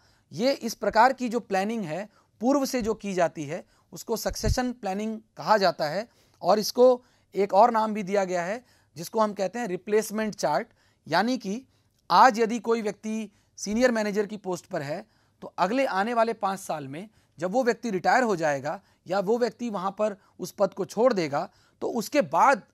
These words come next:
अगला कौन व्यक्ति होगा जो उस महत्वपूर्ण पद को संभालेगा या उस जिम्मेदारी का निर्वहन करेगा। तो इस प्रकार की जो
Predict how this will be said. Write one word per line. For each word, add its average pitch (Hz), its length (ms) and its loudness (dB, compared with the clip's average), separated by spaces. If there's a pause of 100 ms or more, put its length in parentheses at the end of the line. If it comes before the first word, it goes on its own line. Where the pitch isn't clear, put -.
अगला 208 240 2
कौन 233 260 -4
व्यक्ति 202 280 -6
होगा 175 360 -2 (340)
जो 175 100 2
उस 214 140 -4
महत्वपूर्ण 208 540 -4
पद 190 200 0
को 190 140 -8
संभालेगा 185 680 0 (360)
या 170 100 4
उस 208 140 4
जिम्मेदारी 185 460 2
का 190 160 -4
निर्वहन 175 340 -4
करेगा। 156 400 -2 (460)
तो 233 80 -4
इस 247 100 -4
प्रकार 233 360 2
की 254 180 -6
जो 233 320 4